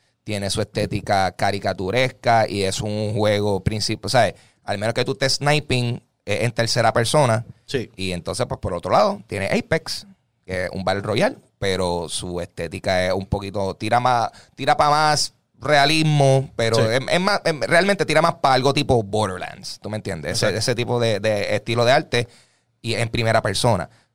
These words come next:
Speaker 1: Ya de por sí, na-, nada más por eso, por eso es que yo pienso que esos dos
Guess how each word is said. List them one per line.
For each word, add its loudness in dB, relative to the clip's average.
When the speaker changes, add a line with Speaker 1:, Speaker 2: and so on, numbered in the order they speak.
Speaker 1:
Ya 2
de 6
por 4
sí, 0
na-, -2
nada 2
más 2
por 4
eso, 4
por 2
eso 0
es -6
que 0
yo 4
pienso 2
que 2
esos 0
dos 2